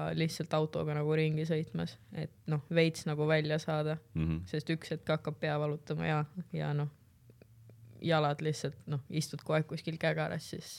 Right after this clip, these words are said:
Speaker 1: mu põlved ka <laughs> täiesti läbi selle kümne
Speaker 2: No,
Speaker 1: päevaga.
Speaker 2: vana inimene, mis sul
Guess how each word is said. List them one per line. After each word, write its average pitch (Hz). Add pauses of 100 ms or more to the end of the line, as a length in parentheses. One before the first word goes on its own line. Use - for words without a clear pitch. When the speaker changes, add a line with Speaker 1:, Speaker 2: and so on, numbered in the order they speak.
Speaker 1:
mu 156 (360)
põlved 147
ka 170
<laughs> -
täiesti -
läbi - (520)
selle -
kümne 202
Speaker 2:
No, 151
Speaker 1:
päevaga. 170
Speaker 2:
vana 151
inimene, 87
mis 104
sul 98